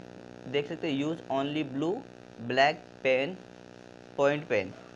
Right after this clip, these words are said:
तो यहाँ पे आपको pen use करना है। but आप पूछ लेना center में इन्विजिलेटर से कि "सर पे-, पेन यूज़ करूँ, पेंसिल यूज़ करूँ?" because बहुत सारे student पेन यूज़ करते हैं।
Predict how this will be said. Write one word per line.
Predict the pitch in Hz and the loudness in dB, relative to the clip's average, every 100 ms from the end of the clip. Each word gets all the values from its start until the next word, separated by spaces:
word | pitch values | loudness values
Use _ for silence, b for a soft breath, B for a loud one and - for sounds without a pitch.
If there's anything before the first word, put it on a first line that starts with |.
| - - | -14 0
तो | 156 | 4
यहाँ | 151 151 | 4 4
पे | |
आपको | 151 - | 2 0
pen | 175 151 156 | 0 2 2
use | 156 151 | 0 0
करना | 151 147 | 0 0
है। | 160 160 | 0 0
but | 156 - | -2 6
आप | 135 - | 4 6
पूछ | 147 160 | 0 0
लेना | 156 156 165 | 0 0 0
center | 170 135 127 143 | 0 -2 4 4
में | 147 151 120 B B B B - | 4 -2 -8 B B B B 2
इन्विजिलेटर | 143 143 147 139 127 151 | 4 4 4 6 6 4
से | 160 175 | 2 -4
कि | 175 | -2
"सर | 170 156 | 0 0
पे-, | - - 135 135 - | -2 -2 2 2 2
पेन | 139 147 | 2 2
यूज़ | 151 160 | 0 -2
करूँ, | - 156 | 0 0
पेंसिल | 160 135 127 160 | 0 -2 0 0
यूज़ | 147 135 | 0 0
करूँ?" | 123 110 | 2 2
because | 113 135 151 | 0 0 0
बहुत | 160 135 131 | 2 0 2
सारे | 143 139 | 2 0
student | - 131 147 - | 0 0 0 0
पेन | 131 139 | 0 0
यूज़ | 139 143 | 0 0
करते | 135 143 | 0 0
हैं। | 156 | -4